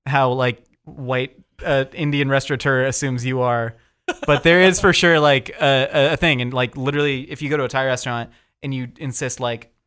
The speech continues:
"I don't want one to five, give me Thai spicy," they know what you mean. Like, they're like, "Okay, you wanna, you want the real shit."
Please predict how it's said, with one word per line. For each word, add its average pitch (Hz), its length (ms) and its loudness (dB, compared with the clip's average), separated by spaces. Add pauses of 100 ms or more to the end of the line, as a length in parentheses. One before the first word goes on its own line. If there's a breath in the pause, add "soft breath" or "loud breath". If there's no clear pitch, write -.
(120)
"I 131 80 -2
don't 170 160 -2
want 156 160 -2
one 135 120 -2
to 123 60 -4
five, 117 320 0
give 120 100 -8
me 120 100 -6
Thai 120 220 -8
spicy," - 600 -14
they 131 140 -4
know 127 100 -2
what 123 100 -6
you 117 120 -8
mean. 120 260 -14 (380)
Like, 131 180 -4
they're 123 80 -4
like, 117 120 -8
"Okay, 123 220 -6
you 117 160 -8
wanna, 117 240 -10 (200)
you 127 160 -10
want 123 120 -8
the 117 80 -10
real 120 160 -8
shit." 123 360 -14